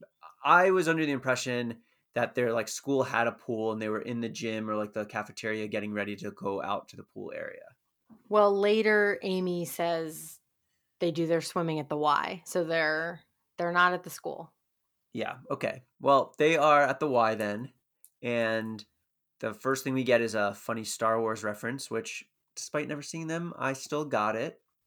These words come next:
Speaker 2: Oh, yeah. Corey does a classic Darth Vader impression while wearing a scuba mask.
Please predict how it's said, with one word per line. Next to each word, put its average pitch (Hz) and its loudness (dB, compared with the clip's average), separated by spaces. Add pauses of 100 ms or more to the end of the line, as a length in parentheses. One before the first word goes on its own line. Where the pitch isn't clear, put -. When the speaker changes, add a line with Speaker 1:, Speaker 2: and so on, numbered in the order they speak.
(120)
Speaker 2:
Oh, 175 2
yeah. 160 2 (300)
Corey 165 2
does 156 -2
a 156 -2
classic 170 -4
Darth 160 -2
Vader 156 0
impression 156 -6
while 156 0
wearing 156 -4
a 180 -8
scuba 160 -6
mask. - -12